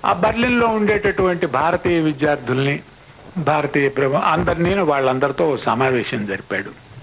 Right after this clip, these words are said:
"ఒక నెల రోజుల్లో పరీక్ష కాబోతోంది నాకు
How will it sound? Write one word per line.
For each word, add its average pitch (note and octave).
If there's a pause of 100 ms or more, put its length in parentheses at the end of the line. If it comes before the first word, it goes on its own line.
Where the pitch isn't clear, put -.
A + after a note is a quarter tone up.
(240)
"ఒక F#3+
నెల C#3+
రోజుల్లో A3+
పరీక్ష G3+
కాబోతోంది G3
నాకు F#3+